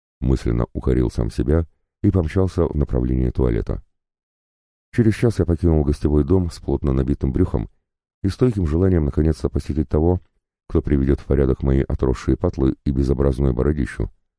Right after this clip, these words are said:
Но самое главное — поделиться информацией. «Цирюльня Ежоха», оповещала крупными заглавными буквами вывеска над входом в одно из кирпичных зданий неподалеку от моей гостиницы.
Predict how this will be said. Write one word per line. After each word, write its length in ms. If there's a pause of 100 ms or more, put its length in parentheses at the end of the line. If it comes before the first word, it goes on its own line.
(260)
Но 180
самое 360
главное — 420
поделиться 500
информацией. 840 (880)
«Цирюльня 680
Ежоха», 640 (500)
оповещала 600
крупными 520
заглавными 640
буквами 580
вывеска 480
над 180
входом 360
в 60
одно 260
из 100
кирпичных 500
зданий 380 (420)
неподалеку 500
от 100
моей 140
гостиницы. 640